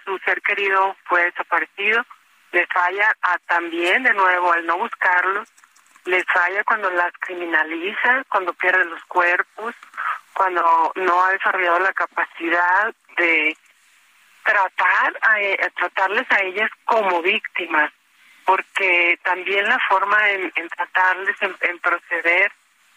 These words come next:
en que les permitan o no saber sobre la condición de su, de su inves-, bueno, de la aparente investigación que llevan las fiscalías o la documentación adecuada de su expediente.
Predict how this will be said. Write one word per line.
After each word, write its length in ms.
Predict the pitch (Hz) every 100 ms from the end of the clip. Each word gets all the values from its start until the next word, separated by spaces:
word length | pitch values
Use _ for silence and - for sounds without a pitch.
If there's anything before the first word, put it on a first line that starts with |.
| _ - - - - - - -
en 180 | 220
que 120 | 208 214
les 160 | 202 -
permitan 600 | 202 190 190 208 233 226
o 80 | 202
no 440 | 185 185 196 226 - - - _ _ _ -
saber 460 | 190 175 175 175
sobre 680 | 214 196 196 180 170 165 160 160
la 420 | 165 165 165 165
condición 640 | - 175 175 - 185 180 196
de 140 | 208 -
su, 520 | 196 180 175 175 165 -
de 260 | 175 175 - -
su 80 | 175 170
inves-, 240 | 170 160 - _ -
bueno, 260 | 165 170 156
de 60 | 165
la 60 |
aparente 420 | 165 170 175 180 220
investigación 800 | 202 196 - 175 165 - 170 170
que 160 | 190
llevan 380 | 190 175 170 180
las 140 | 180 -
fiscalías 760 | 170 - 165 165 170 165 175 - - - - _ _
o 260 | 185 180 196
la 120 | 202
documentación 760 | 190 180 180 170 175 - 175 180
adecuada 480 | 180 - 170 165
de 140 | 170 170
su 80 | 170
expediente. 920 | - 170 165 175 180 180 180 190